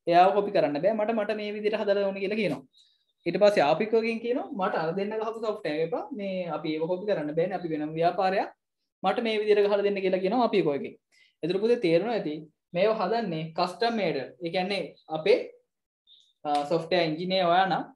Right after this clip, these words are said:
කස්ටමර් ඇවිල්ලා කියනවා මට මෙන්න මෙහෙම හදලා දෙන්න. එතකොට ඔයාට තියෙන්නේ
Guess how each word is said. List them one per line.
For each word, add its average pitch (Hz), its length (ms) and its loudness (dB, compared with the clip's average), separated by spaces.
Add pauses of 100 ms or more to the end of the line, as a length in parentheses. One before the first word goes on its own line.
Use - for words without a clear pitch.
කස්ටමර් 214 520 2
ඇවිල්ලා 233 280 0
කියනවා 214 360 -2 (540)
මට 185 160 0
මෙන්න 220 240 -2
මෙහෙම 220 200 -4
හදලා 226 240 0
දෙන්න. 156 280 0
එතකොට 180 280 -2
ඔයාට 190 260 4
තියෙන්නේ 180 400 -2